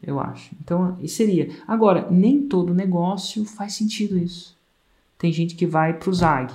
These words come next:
eu fui pro Zig. Tem gente que vai pro Zag, ah, deixa eu vender um produto mais baratinho. Eu não sei até que ponto, então eu ainda não fui nesse, nesse Zag.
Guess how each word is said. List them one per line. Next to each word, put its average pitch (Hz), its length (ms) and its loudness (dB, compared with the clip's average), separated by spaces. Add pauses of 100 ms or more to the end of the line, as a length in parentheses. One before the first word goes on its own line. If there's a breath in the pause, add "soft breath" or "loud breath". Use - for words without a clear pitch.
eu 123 120 -4
fui 139 160 -2
pro 202 160 -2
Zig. 175 520 0 (160)
Tem 165 120 -6
gente 156 140 -8
que - 60 -18
vai 156 100 -2
pro 175 120 -8
Zag, 175 260 -10
ah, 170 240 -4
deixa 208 220 -8
eu 247 60 -4
vender 208 220 -2
um 185 40 -2
produto 185 240 -4
mais 170 140 0
baratinho. 151 600 -6 (1600 soft breath)
Eu 175 200 4
não 185 240 0
sei - 340 -8
até 165 120 -8
que - 120 -14
ponto, 143 420 -10
então 151 400 -8
eu 147 120 -4
ainda 156 180 -4
não 165 100 -4
fui 175 200 -4
nesse, 170 360 -4
nesse 143 260 -4
Zag. 117 340 -6